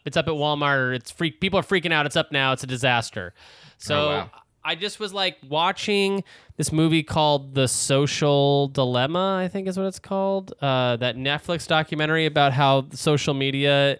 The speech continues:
Speaker 1: um,
Speaker 2: <laughs>
Speaker 1: it has caused our world to slowly decline, <laughs> uh, and
Speaker 2: Fitting.
Speaker 1: polarize us. Uh, and as I was watching it,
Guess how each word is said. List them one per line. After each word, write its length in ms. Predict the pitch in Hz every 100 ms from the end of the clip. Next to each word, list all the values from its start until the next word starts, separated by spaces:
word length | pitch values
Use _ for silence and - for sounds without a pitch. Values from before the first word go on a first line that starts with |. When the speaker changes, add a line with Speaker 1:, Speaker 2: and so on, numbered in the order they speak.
| _
Speaker 1:
um, 380 | 143 135 - 143
Speaker 2:
<laughs> 520 | 139 110 120 104 - -
Speaker 1:
it 160 | 139
has 200 | 131 139
caused 460 | - 147 143 143 120
our 300 | 143 131 135
world 480 | 123 131 131 135 127
to 180 | 147 135
slowly 540 | - 135 127 127 131
decline, 720 | 123 123 - 127 131 135 139 -
<laughs> 60 | 262 - - - - - - -
uh, 40 |
and 600 | 131 123 123 120 120 120
Speaker 2:
Fitting. 160 | - 131
Speaker 1:
polarize 500 | 131 127 127 131 127
us. 340 | 143 143 -
Uh, 720 | - 139 127 123 120 117 107 101 _ _
and 240 | 156 160 156
as 180 | 165 185
I 40 |
was 120 | 202
watching 400 | 160 170 - 180
it, 260 | 147 143